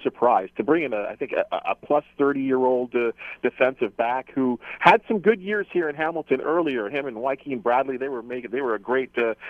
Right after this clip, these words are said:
uh, corner combo back in the day. But, uh,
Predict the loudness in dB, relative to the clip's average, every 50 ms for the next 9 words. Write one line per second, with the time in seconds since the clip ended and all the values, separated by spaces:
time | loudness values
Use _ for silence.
0 | -12 -12 -2 0 2 2 2 0 -4 -6 -2 0 0 0 0 -4 -2 0 2 2
1 | 2 0 0 -2 -2 0 -2 -2 -2 -4 -4 -6 -6 -2 2 4 4 4 2 0
2 | -4 -12 -20 -20 -20 -20 0 _ 6 8 8 6 4 _ _ _ _ 0 2 4
3 | 4 6 4 4 4 2